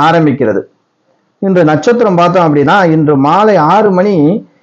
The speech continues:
இருபத்தி மூணு நிமிஷம் வரைக்கும் அஸ்வினி நட்சத்திரம் தான் இருக்கு. அதற்கு மேலாகத்தான் பரணி நட்சத்திரம்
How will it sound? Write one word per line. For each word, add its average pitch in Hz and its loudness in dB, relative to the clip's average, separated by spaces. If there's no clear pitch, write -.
இருபத்தி 262 0
மூணு 214 2
நிமிஷம் 220 0
வரைக்கும் 208 0
அஸ்வினி 196 0
நட்சத்திரம் 180 -2
தான் 214 0
இருக்கு. 165 0
அதற்கு 190 0
மேலாகத்தான் 175 0
பரணி 190 0
நட்சத்திரம் 170 -2